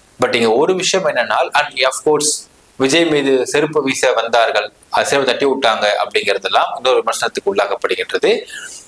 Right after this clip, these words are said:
செருப்பு வீசு, அதாவது எதிர்க்கட்சியா இருந்தா செருப்பு வீச உள்ள ஒரு ஆளுங்கட்சியோ எதிர்க்கட்சியோ இருக்கதான் செய்வான், அதெல்லாம் நம்ம எங்கேயுமே வந்து ஒண்ணும் மாத்தவே முடியாது. உங்களுக்கு ஒரு கட்சி தலைவர் மீட்டிங்ல அந்த கட்சிக்காரன் மட்டும் தான் இருப்பான்றதுல வாய்ப்பே கிடையாது.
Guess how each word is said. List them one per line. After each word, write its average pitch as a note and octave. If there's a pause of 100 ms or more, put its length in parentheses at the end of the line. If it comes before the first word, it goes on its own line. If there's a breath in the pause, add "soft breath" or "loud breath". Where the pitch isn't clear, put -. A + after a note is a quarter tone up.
(380 loud breath)
செருப்பு A3+
வீசு, F#3+
அதாவது D3
எதிர்க்கட்சியா F#3+
இருந்தா C#3+
செருப்பு E3+
வீச D3+
உள்ள D3+
ஒரு C3+
ஆளுங்கட்சியோ C#3
எதிர்க்கட்சியோ C3
இருக்கதான் B2+
செய்வான், A#2
அதெல்லாம் G#2
நம்ம B2
எங்கேயுமே A2+
வந்து A#2
ஒண்ணும் A#2+ (200)
மாத்தவே D#3
முடியாது. G#2 (880 loud breath)
உங்களுக்கு B2+
ஒரு A#2+
கட்சி B2+
தலைவர் C#3+
மீட்டிங்ல B2 (500)
அந்த A#2
கட்சிக்காரன் C#3+
மட்டும் B2
தான் B2
இருப்பான்றதுல C#3
வாய்ப்பே G#2+
கிடையாது. F#2+